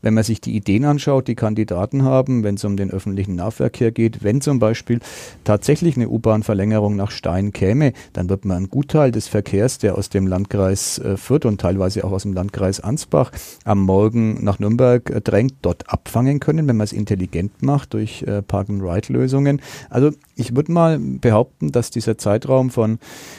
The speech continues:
fünfzehn, zwanzig Jahren lang genug ist, um was zu verändern. Und zu deiner bundespolitischen Einschätzung, ja,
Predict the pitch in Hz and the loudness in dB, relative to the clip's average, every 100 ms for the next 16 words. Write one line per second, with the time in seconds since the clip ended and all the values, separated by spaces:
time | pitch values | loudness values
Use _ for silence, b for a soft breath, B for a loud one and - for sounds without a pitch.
0 | - 135 135 - 127 - 110 110 113 101 | -6 -4 -2 0 0 2 0 2 0 2
1 | 90 101 135 - - 95 101 107 95 120 | 2 2 0 -2 -2 0 0 -2 -2 -2
2 | 139 131 107 98 - - - 71 90 143 | -4 -2 -2 -4 -4 -10 -8 -6 -2 0
3 | 165 131 113 98 90 80 - 117 190 - | 0 -2 0 0 0 -2 -4 0 0 -2
4 | 165 156 156 143 127 139 147 147 127 98 | -2 -2 -2 -2 -2 0 -2 -2 -2 0
5 | 80 110 | 2 4